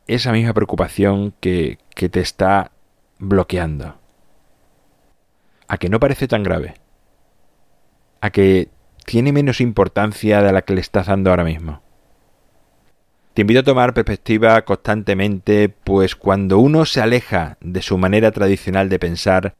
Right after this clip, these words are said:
elige decisiones mucho más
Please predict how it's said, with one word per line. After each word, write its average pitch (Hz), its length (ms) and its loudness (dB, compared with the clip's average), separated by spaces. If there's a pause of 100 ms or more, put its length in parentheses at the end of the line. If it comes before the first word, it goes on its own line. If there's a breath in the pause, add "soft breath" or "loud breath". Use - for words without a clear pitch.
(260)
elige 127 640 0
decisiones 101 880 0
mucho 113 400 -2
más 101 320 -2